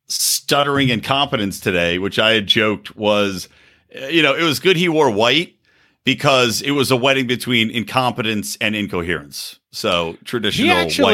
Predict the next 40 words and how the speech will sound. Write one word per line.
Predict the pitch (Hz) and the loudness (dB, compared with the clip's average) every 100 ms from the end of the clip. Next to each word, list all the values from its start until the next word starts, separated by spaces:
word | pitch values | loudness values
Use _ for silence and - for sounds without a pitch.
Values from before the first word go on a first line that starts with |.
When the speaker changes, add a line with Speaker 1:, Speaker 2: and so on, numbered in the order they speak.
| 180 | 4
Speaker 1:
white | 147 | 2
is | - | 0
best. | 92 82 - - _ _ _ _ _ | -2 -2 -2 -12 _ _ _ _ _
Speaker 2:
I, | 165 185 165 | -8 -4 0
I | 208 | 0
don't | 247 | 0
have, | 180 185 190 _ | -4 -6 -8 _
uh, | 160 139 127 139 _ _ _ | -4 -2 -4 -8 _ _ _
my | 165 175 | -4 -4
comment | 175 196 190 170 | 2 2 4 2
on | 147 | 2
Fetterman | 165 165 160 | 2 2 2
or | 143 | 2
my | 139 143 | 2 0
video | 131 127 196 170 139 | -4 2 4 6 4
of | 123 | 4
Fetterman | 151 139 131 | 2 0 -4
is | 120 | -4
not | 156 196 | 0 2
on | 220 190 | 2 2
that | 170 175 | 2 2
one. | 123 117 | -2 -2
Actually, | 180 254 - 190 | -2 -2 -2 -2
he | 240 | -2
was | 254 | 0
Speaker 1:
No. | 110 117 | 0 2
Speaker 2:
much | 196 - | 0 0
more | 214 196 | 0 0
coherent, | 170 139 165 196 220 170 | 2 2 4 4 2 -4
I | 127 | -2
think, | 170 143 | 0 0
in | |
that | 139 143 | 2 2
one, | 160 170 | 0 -2
in | 131 | -4
the | |
sweatshirt | - 151 - 170 160 | -4 -4 -2 -4 0
one, | 160 160 143 - - - _ - | -2 -2 -8 -20 -20 -20 _ -14
than, | 135 160 | -2 0
I | 156 | 0